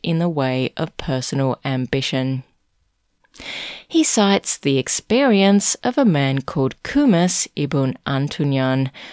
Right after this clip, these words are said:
who was a highly respected and well-educated Christian man who had served as a scribe, translator, and advisor to Abdul Rahman the Second. After Muhammad rose to power,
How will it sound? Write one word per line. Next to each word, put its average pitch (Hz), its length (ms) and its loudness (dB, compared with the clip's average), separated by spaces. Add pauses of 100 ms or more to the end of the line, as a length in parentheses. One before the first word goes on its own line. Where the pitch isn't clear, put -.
(140)
who 135 280 2 (140)
was 139 160 -2
a 139 40 -4 (120)
highly 139 320 2
respected 135 1000 0
and 139 240 -4
well-educated 139 1200 -2
Christian - 600 -2
man 165 420 2 (320)
who 220 140 2
had 240 240 -2
served 135 600 0
as 135 220 -6
a 131 60 -4
scribe, 139 720 -2 (160)
translator, 131 920 -2 (100)
and 135 220 -4
advisor 175 840 0 (140)
to 254 280 -4
Abdul 139 420 -2
Rahman 143 400 0
the 131 100 -4
Second. 135 680 -4 (1300)
After 139 380 -4
Muhammad 156 640 2
rose 135 280 2
to - 140 -6
power, 202 600 2